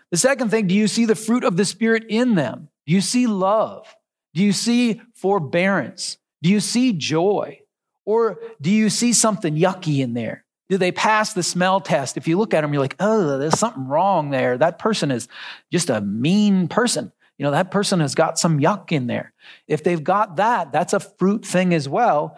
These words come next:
And that leads into the third one, which is this. Do they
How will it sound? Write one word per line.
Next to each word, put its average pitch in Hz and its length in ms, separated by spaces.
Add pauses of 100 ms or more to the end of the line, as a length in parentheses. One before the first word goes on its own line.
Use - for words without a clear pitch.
(140)
And 170 140
that 196 120
leads 185 280
into 196 260
the 175 100
third 220 400
one, 117 340 (360)
which 190 240
is 180 160
this. 185 320 (340)
Do 202 200
they 202 320